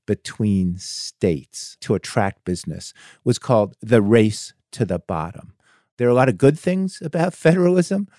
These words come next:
but one of its weak points, in my opinion, is creating these kinds of competitions between states where how can we bend over backward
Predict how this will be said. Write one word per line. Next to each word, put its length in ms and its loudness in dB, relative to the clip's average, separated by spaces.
but 280 4
one 200 4
of 120 4
its 180 2
weak 260 4
points, 380 -2
in 140 2
my 260 2
opinion, 640 -4
is 300 -6
creating 560 2
these 200 -2
kinds 580 2
of 160 -6
competitions 960 -6
between 480 -6
states 640 -6
where 240 2
how 260 4
can 180 0
we 120 2
bend 260 4
over 220 4
backward 480 -2